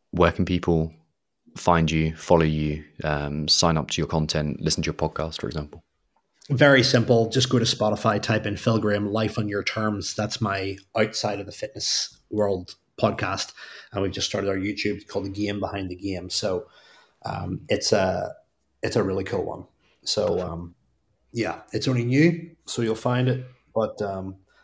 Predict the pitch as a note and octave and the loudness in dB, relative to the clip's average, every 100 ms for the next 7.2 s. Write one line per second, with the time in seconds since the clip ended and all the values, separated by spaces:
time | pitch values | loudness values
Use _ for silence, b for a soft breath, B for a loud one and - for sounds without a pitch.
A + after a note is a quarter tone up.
0 | b b B2 B2 B2 G#2+ F#2 A#2 A#2+ A#2 | b b -4 0 2 0 2 4 4 2
1 | - G#2+ A#2 G2+ F#2+ G2 G2 - - B2+ | -2 -4 -4 -6 -4 -4 -6 -8 -4 -4
2 | B2+ A2+ A2 A2 A2+ G#2+ G2 F#2+ G#2 A#2+ | -2 -2 -2 -2 -2 -2 -4 -4 -4 -4
3 | A#2+ A#2 A2+ G#2 E2+ F2 F#2+ G#2+ A2+ - | -4 -4 -4 -6 -8 -10 -6 0 0 0
4 | - - b b b b b b b b | -8 -10 b b b b b b b b
5 | b b _ _ _ _ _ _ - C3 | b b _ _ _ _ _ _ 6 8
6 | B2+ B2+ - - C3 C3 C#3 C#3+ C3+ A#2 | 10 8 2 6 6 8 6 6 4 4
7 | A#2 | 2